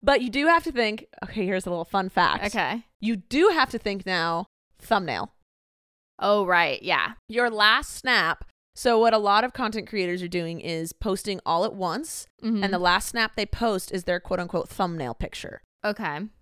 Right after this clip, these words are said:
Speaker 1: with a caption or whatever, so people will see that, see your little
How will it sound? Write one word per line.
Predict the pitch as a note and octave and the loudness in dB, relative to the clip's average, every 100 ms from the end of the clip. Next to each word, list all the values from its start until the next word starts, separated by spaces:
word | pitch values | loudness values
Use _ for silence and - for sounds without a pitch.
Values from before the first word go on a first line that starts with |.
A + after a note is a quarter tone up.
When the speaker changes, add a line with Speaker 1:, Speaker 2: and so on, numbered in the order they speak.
| _ | _
Speaker 1:
with | - F#3 | -4 -2
a | |
caption | F3 - A3 - G#3 | -2 0 -2 -2 -2
or | |
whatever, | G3+ G3 F#3+ | 0 0 -2
so | - F#3 | -6 -6
people | - G#3+ | -6 -4
will | G3+ | -4
see | F#3 - C#4 | -4 -4 -4
that, | C4 F#3+ F#3 - - | 2 2 2 -2 -14
see | - - A#3 | -10 -8 -4
your | A#3+ G#3+ G#3 | 0 0 0
little | G#3 G3 G3 | -2 -2 -6